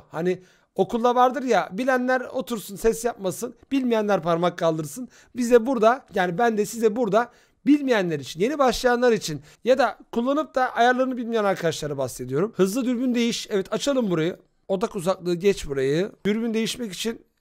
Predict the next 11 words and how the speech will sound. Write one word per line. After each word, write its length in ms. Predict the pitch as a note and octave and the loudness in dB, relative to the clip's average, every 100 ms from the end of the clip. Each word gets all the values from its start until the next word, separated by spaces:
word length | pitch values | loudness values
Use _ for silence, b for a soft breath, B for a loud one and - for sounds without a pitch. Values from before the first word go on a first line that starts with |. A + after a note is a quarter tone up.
| - | 0
Bu 140 | G#3 | 4
arada 220 | C4 B3 | 4 4
ben 60 | B3 | 2
yanlış 400 | B3 B3+ B3 - | 2 0 0 0
angah 280 | A#3 A#3 A3 | 0 0 -4
kullanmıyorum 520 | A#3 G#3+ G3+ E3 D3 | -2 0 0 0 -4
arkadaşlar. 540 | C#3 C3 B2+ - - - _ _ _ _ _ _ _ | -6 -6 -8 -10 -14 -18 _ _ _ _ _ _ _
Yani 240 | E3+ D3+ - | -16 -14 -8
tavsiye 300 | F3 D#3+ D3+ | -6 -6 -8
de 60 | D#3+ | -8
etmiyorum. 340 | - B2 | -10 -18